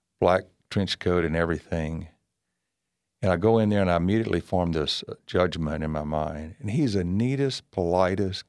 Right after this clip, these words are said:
kid. "Yes, sir. No, sir. Of course, sir." And just,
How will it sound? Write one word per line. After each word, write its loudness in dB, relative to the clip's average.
kid. -4
"Yes, 2
sir. 0
No, 0
sir. -2
Of -6
course, -2
sir." 0
And -4
just, -4